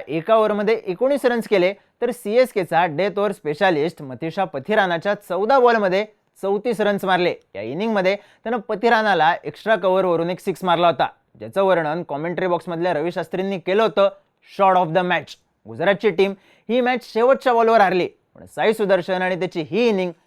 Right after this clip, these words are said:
सगळ्यांच्या लक्षात राहिली. साई सुदर्शननं गुजरातसाठीचा आपला हा फॉर्म पुढच्या सीझनमध्येही कायम ठेवला.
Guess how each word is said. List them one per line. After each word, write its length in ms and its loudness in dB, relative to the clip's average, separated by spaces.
सगळ्यांच्या 480 0
लक्षात 400 -2
राहिली. 320 0
साई 180 4
सुदर्शननं 720 0
गुजरातसाठीचा 760 0
आपला 260 2
हा 320 2
फॉर्म 240 -2
पुढच्या 360 -2
सीझनमध्येही 640 0
कायम 300 2
ठेवला. 280 0